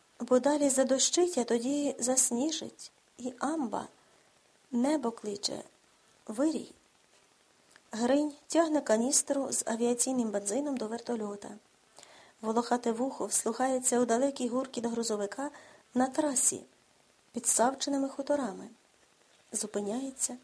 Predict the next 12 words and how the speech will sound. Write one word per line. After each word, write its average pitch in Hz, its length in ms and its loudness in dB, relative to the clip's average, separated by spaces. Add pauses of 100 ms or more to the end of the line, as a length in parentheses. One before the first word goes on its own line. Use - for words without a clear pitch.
(720)
повертає 285 680 4
волохате 226 680 0
вухо 233 380 0
у 196 100 -4
бік 214 220 -8
хуторів, 202 580 -6 (800)
закочує 269 720 4
до 202 100 0
неба 202 380 -2
очі, 277 600 -2
завмирає, 220 840 2
як 285 280 0